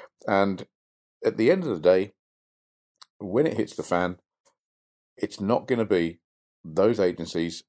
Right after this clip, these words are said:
that are gonna be called into question. It's gonna be you as the commissioning agency. So I just thought I'd leave you, leave you that one this week. I hope you've had a great week. I hope you have a great weekend. Enjoy your life, and I'll speak to you soon. If you've got any comments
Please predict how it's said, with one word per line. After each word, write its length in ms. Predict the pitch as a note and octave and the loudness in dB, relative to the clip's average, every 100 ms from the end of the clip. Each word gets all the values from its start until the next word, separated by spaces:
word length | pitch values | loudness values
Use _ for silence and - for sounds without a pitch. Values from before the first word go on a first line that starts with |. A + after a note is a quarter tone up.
| _ | _
that 180 | - D#2 | -8 -8
are 40 | D#2 | -6
gonna 200 | E2+ E2 | -6 -6
be 100 | D#2+ | -6
called 280 | - E2 | -6 -4
into 160 | D#2+ - | -6 -8
question. 460 | - D2 - C2+ - _ _ - _ _ | -4 -4 -4 -16 -16 _ _ -20 _ _
It's 160 | - - | -12 -4
gonna 220 | G2 F2 | -2 -2
be 120 | D#2+ | -4
you 440 | D#2 F2 F#2 F#2 F#2+ - | -4 -4 -2 -4 -8 -12
as 160 | E2+ | -12
the 60 | D#2 | -10
commissioning 460 | - D#2+ - D2 | -10 -10 -10 -10
agency. 540 | D2+ D#2+ - - B1 - _ _ _ _ - | -6 -8 -10 -16 -16 -16 _ _ _ _ 6
So 120 | A2+ | 8
I 40 | |
just 180 | A2 F3 | 8 6
thought 180 | E3+ B2+ | 6 6
I'd 60 | A#2+ | 6
leave 240 | C3+ A#2+ | 2 0
you, 140 | A#2+ - - - | -4 -6 -14 -4
leave 240 | B2+ B2+ | 0 2
you 100 | G#2+ | 4
that 120 | G#2+ G2 | 4 4
one 140 | G#2+ | 0
this 160 | G#2+ B2+ | -2 0
week. 260 | C3+ - _ - - | 0 -2 _ -20 -2
I 60 | A#2 | 2
hope 180 | B2 | 4
you've 100 | A#2 | 2
had 100 | A#2+ | 0
a 60 | G#2+ | 0
great 320 | G2+ A#2 - | 4 4 4
week. 260 | B2+ D#3 - | 2 0 -2
I 60 | |
hope 180 | F#2+ G#2+ | 0 0
you 60 | G2+ | 0
have 120 | G2 | 0
a 40 | |
great 260 | G2 G#2+ G#2+ | 2 2 2
weekend. 420 | G2+ G#2 C#3+ D#3 - - - _ _ | -2 -2 -2 -4 -10 -20 -20 _ _
Enjoy 560 | G2 F#2 E2+ - B2+ C#3+ | -2 -2 -4 -2 2 4
your 140 | C3 | 6
life, 320 | C#3+ E3 - - _ - | 4 2 -2 -14 _ -2
and 100 | F#2 | 0
I'll 160 | G2 | 0
speak 360 | F2+ - A#2+ G2+ | -2 0 -2 0
to 80 | A2 | -4
you 60 | |
soon. 320 | G#2 C#3+ D3+ A#2 | 0 0 0 0
If 100 | A2 | 0
you've 80 | |
got 120 | G#3 - | 2 2
any 120 | E3 | 2
comments 480 | D#3 F3+ F#3 - | 2 2 -2 -8